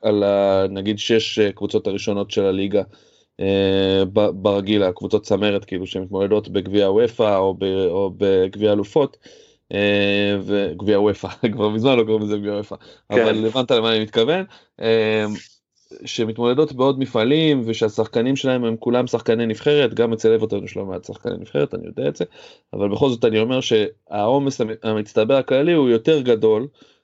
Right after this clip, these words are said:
Speaker 1: על הקבוצות האלה, ולכן לאברטון יש איזשהו ס-, אה, יתרון בעניין הזה.
Speaker 2: זה השוואה
Speaker 1: אה,
Speaker 2: מעניינת מה שאתה אומר, כי גם אתה יכול להסתכל,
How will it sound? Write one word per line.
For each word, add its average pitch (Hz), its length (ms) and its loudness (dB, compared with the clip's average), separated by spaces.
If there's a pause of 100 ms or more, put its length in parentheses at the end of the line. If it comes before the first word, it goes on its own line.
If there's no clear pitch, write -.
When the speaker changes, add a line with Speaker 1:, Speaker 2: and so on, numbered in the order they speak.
(260)
Speaker 1:
על 107 140 -4
הקבוצות 110 540 -4
האלה, 143 340 2
ולכן 110 500 2 (220)
לאברטון 123 440 0
יש 123 120 0
איזשהו 107 460 0
ס-, - 120 -10 (240)
אה, 98 420 0
יתרון 101 420 -2
בעניין 101 300 -2
הזה. 113 180 -2 (920)
Speaker 2:
זה 101 100 2
השוואה 107 200 4
Speaker 1:
אה, 143 40 4
Speaker 2:
מעניינת 151 380 -2
מה 123 80 -2
שאתה - 160 -6
אומר, 113 440 -2
כי 110 160 -14
גם 101 200 -10
אתה - 80 -4
יכול 113 200 -2
להסתכל, 107 520 0